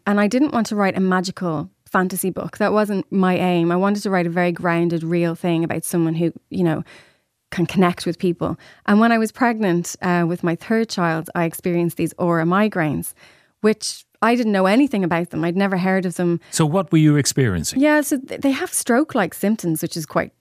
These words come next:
Speaker 1: t-, scary if you don't know what's going on. But also you can see there's a light in your eye. Like, you can see these kind of colours. Um, and I went to a neurologist and he explained exactly what was going on. Um,
Speaker 2: You're
Speaker 1: but
Speaker 2: not mad, you're pregnant.
Speaker 1: You're, <laughs> you're not mad. It's kind of,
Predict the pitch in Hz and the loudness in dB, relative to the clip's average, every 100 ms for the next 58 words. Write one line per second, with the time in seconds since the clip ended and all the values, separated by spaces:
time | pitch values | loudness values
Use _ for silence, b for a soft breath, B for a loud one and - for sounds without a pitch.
0 | _ - - - 202 180 160 156 190 170 | _ -10 -8 -2 0 2 0 0 -2 0
1 | 165 160 - 170 165 170 165 160 202 226 | 0 0 -2 0 2 2 0 0 0 2
2 | 247 247 196 165 160 - 185 - 185 175 | 2 0 -2 0 -2 -2 -4 -2 0 2
3 | 165 - - - 160 220 220 233 233 180 | 0 -2 -12 -12 -4 0 2 2 0 -4
4 | - - 175 165 165 165 156 151 156 185 | -10 0 2 2 0 0 -2 -4 -8 -8
5 | 196 - 233 220 190 - - - - - | -6 -2 0 0 -2 -6 -14 -14 -10 0
6 | 202 214 135 - b b b b - 196 | 0 0 -4 -10 b b b b 0 2
7 | 190 185 180 - - 208 208 214 226 220 | 2 2 0 -6 -4 0 2 4 2 2
8 | 190 180 180 180 160 151 - 180 170 175 | 2 4 4 2 0 -4 -2 0 2 2
9 | 165 - 185 170 165 165 - - 185 196 | -2 -2 0 2 0 0 -6 -4 0 2
10 | 185 180 170 175 180 165 165 160 156 156 | 2 2 2 0 0 0 2 0 -2 -4
11 | B B B - 190 180 170 - _ 123 | B B B -2 2 2 0 -4 _ 0
12 | 131 151 123 131 123 117 - 123 - 262 | 0 2 2 2 0 -2 0 -2 0 2
13 | 330 320 208 214 427 320 392 - 277 302 | 4 2 2 2 4 2 2 2 2 2
14 | 269 240 311 269 247 | 2 0 2 4 2